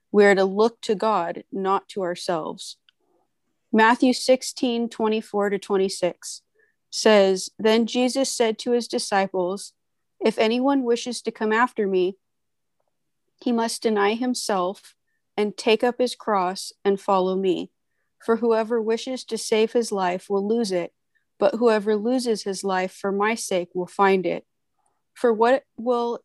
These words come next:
it profit a man if he gains the whole world and forfeits his soul? Or what will a man give in exchange for his soul?'"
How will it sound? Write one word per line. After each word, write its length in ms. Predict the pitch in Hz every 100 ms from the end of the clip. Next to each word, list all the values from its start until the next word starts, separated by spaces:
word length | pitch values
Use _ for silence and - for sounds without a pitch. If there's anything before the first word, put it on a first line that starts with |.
| _ 220
it 200 | - -
profit 480 | 233 226 226 262 -
a 60 |
man 420 | 220 214 190 185 185
if 160 | 196 -
he 120 | 190
gains 480 | 202 196 214 220 -
the 140 | 196
whole 320 | - 220 220
world 460 | 202 226 214 175 175
and 180 | 185 185
forfeits 580 | - 202 202 - 226 -
his 180 | 202 -
soul? 540 | - 208 190 170 185 _ _ _ _ _ _ 214
Or 160 | 214
what 260 | 190 226 -
will 160 | 247
a 80 | 233
man 300 | 214 208 208
give 420 | 190 233 214 185 -
in 80 | 190
exchange 640 | 185 - - 214 196 185
for 180 | - 185
his 180 | 180 -
soul?'" 480 | - 202 170 180